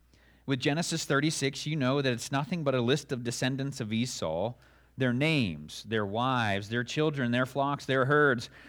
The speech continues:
There were so many of them that they had to leave Canaan, cross the Jordan, and go to their own country called Edom,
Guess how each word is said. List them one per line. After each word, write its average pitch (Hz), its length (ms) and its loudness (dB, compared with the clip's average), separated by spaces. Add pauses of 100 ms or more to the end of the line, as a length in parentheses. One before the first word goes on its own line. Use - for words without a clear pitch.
(200)
There 156 100 6
were 151 100 2
so 208 260 4
many 185 240 0
of 143 120 0
them 135 180 2
that 123 100 0
they 131 100 2
had 135 160 0
to 135 60 -2
leave 139 280 0
Canaan, 113 500 0
cross 143 420 0
the - 100 -8
Jordan, 123 320 -2
and 123 160 0
go 143 340 0 (180)
to 156 120 2
their 143 240 0
own 160 220 -2
country - 420 -4
called 123 380 -2
Edom, 101 440 0